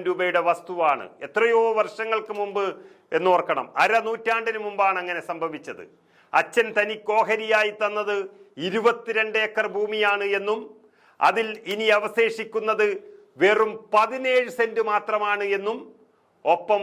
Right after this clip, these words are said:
ബാങ്കിൽ ഒന്നുമില്ല എന്നും എൻ്റെ രാഷ്ട്രീയ പ്രവർത്തനം അങ്ങനെയായിരുന്നുവെന്നും തെന്നല വെളിപ്പെടുത്തിയത് ഇപ്പോൾ രണ്ടായിരത്തി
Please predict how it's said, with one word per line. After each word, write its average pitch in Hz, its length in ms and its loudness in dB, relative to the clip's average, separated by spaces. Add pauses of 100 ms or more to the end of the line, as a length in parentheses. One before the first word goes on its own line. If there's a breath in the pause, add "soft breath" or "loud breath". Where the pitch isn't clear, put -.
(140)
ബാങ്കിൽ 208 460 2 (100)
ഒന്നുമില്ല 240 500 0 (180)
എന്നും 190 240 -6 (880)
എൻ്റെ 202 200 2 (100)
രാഷ്ട്രീയ 202 400 0 (100)
പ്രവർത്തനം 202 560 -2
അങ്ങനെയായിരുന്നുവെന്നും 196 1120 0 (160)
തെന്നല 190 460 2
വെളിപ്പെടുത്തിയത് 190 800 -2
ഇപ്പോൾ 180 280 2 (580 loud breath)
രണ്ടായിരത്തി 175 680 0